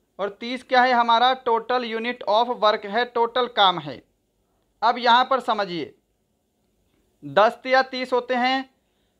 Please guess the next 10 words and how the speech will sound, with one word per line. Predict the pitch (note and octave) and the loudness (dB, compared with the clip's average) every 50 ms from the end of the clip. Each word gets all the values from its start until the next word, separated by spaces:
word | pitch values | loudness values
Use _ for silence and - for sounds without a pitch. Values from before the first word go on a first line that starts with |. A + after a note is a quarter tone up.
| _ - | _ -4
और | G3+ A3+ A3 - | -4 -4 0 2
पन्द्रह | - A3 A3+ A#3 B3 C4 C4+ A#3 | 2 2 4 4 2 2 2 2
दूनी | G3+ A#3 A#3+ B3 B3+ | 0 -4 -6 -6 -8
तीस | B3+ - A3+ A3 G#3 - F#3+ | -8 -10 -12 -12 -10 -12 -10
होते | D#3+ E3+ D3+ - C#3 C3 | -10 -10 -8 -8 -10 -12
हैं। | C3+ - - - _ _ _ _ _ _ _ _ _ _ _ _ _ _ _ _ _ _ _ _ _ _ _ - | -12 -14 -18 -20 _ _ _ _ _ _ _ _ _ _ _ _ _ _ _ _ _ _ _ _ _ _ _ -4
ये | D3+ F3+ A3+ A#3 | 0 0 0 0
तीन | A#3 - A#3+ B3 C4+ C4+ C4 | 0 -2 -4 -2 -2 -2 0
क्या | C4+ C4 B3+ B3 B3 | 2 4 6 6 6
है? | B3+ B3+ C4 C4 | 4 4 2 -2